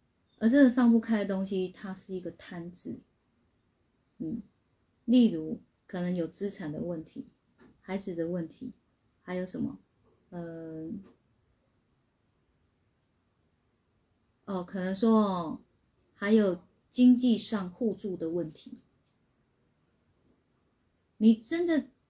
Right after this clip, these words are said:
就是一，通常都是这些东西在纠结着，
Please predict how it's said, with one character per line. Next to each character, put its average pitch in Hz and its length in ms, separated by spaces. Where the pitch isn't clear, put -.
就 349 140
是 349 160
一， 262 180
通 339 220
常 226 180
都 233 120
是 233 120
这 226 160
些 214 140
东 190 240
西 185 180
在 175 300
纠 170 240
结 165 180
着， - 140